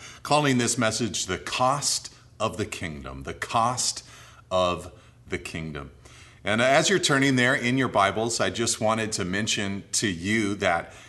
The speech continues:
in a couple of weeks, we're very excited to roll out a fresh version of our online gathering together.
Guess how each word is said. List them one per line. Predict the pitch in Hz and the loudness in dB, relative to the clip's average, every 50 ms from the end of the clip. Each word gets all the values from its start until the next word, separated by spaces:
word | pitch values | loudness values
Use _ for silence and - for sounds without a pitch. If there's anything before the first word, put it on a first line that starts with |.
| - - - | -20 -16 -10
in | - 113 110 | -6 -4 -2
a | 98 92 | -2 -2
couple | - - - - - 165 196 220 - 247 214 202 | -4 -6 -6 0 2 4 4 4 2 2 2 2
of | 202 151 104 | 2 2 2
weeks, | 107 117 113 107 104 - - - | 0 0 2 2 0 -2 -4 -2
we're | 98 92 85 | -2 -4 -4
very | - - 113 113 127 143 156 160 147 123 | -2 0 2 2 4 4 4 2 2 0
excited | 123 - - - - 131 101 110 113 92 87 85 | -2 -2 -2 0 0 2 2 2 0 0 -2 -4
to | - - 95 | -4 -6 -6
roll | 82 78 101 107 117 127 117 | -4 -2 0 0 2 4 4
out | 104 95 92 90 90 - - | 4 6 4 4 2 0 -2
a | 95 90 87 87 | -2 -2 -2 -4
fresh | - - - - - - 113 123 131 151 - - - - - - - - | -6 -10 -10 -10 -4 0 4 4 4 4 4 2 0 0 -4 -8 -14 -20
version | - 78 - 113 117 123 127 127 - - 87 78 82 - - | -20 -6 0 2 4 4 4 4 2 -2 -4 -6 -8 -6 -4
of | - 95 78 | -4 -2 2
our | 85 82 85 - - | 2 2 2 0 0
online | 101 104 117 120 123 117 107 101 101 98 98 98 98 98 - - - - - - | 0 2 2 2 2 2 2 2 2 2 0 0 -2 -4 -8 -14 -20 -20 -20 -10
gathering | 85 - 95 92 98 101 95 95 92 92 92 90 90 92 | -2 0 2 4 4 2 2 0 -2 -2 -2 -4 -6 -6
together. | 90 - - 87 71 87 82 82 76 73 69 | -6 -6 -6 -6 -4 -2 -2 -2 -2 -4 -8